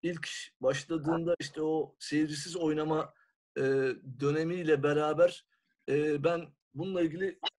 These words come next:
yazılar yazmaya başlamıştım. Ardından da yazdım. E, şimdi şöyle bir tablo var.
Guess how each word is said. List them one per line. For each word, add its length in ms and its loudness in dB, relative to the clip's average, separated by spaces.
yazılar 360 2
yazmaya 420 4
başlamıştım. 680 -2
Ardından 540 2
da 100 2
yazdım. 460 -4
E, 60 0
şimdi 400 -8
şöyle 320 4
bir 120 -8
tablo 340 4
var. 240 -6